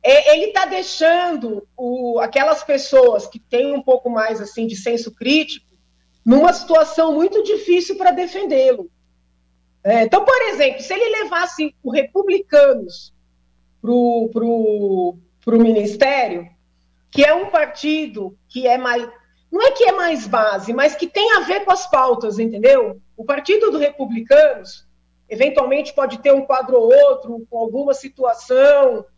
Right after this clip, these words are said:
podem gostar ou não gostar, mas tem a ver com as bandeiras do presidente, né? Então, se ele levasse alguém do Republicanos, eu acho que não haveria tanta, tanta incoerência com ele levar,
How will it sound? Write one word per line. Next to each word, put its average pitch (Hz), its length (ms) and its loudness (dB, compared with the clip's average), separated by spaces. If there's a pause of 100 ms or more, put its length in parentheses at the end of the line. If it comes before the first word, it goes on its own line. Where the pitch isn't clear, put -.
(420)
podem 302 340 4
gostar 277 560 2
ou 269 140 4
não 262 200 2
gostar, 262 760 -2 (400)
mas 349 340 0
tem 494 340 4
a - 80 -4
ver 415 240 -2
com 427 100 -2
as - 120 2
bandeiras 254 600 2
do - 80 -14
presidente, 220 760 -8 (440)
né? 214 480 4
Então, 320 160 4
se 640 160 -4
ele 523 240 4
levasse 311 280 -4
alguém 285 280 -6
do 285 80 -14
Republicanos, 294 800 -2
eu 330 160 -4
acho 359 260 -10
que 370 120 -14
não 381 200 -8
haveria 339 460 -4 (160)
tanta, 508 420 -2 (280)
tanta 523 320 4
incoerência 359 920 -2 (1080)
com 370 240 4
ele 359 300 4
levar, 311 840 2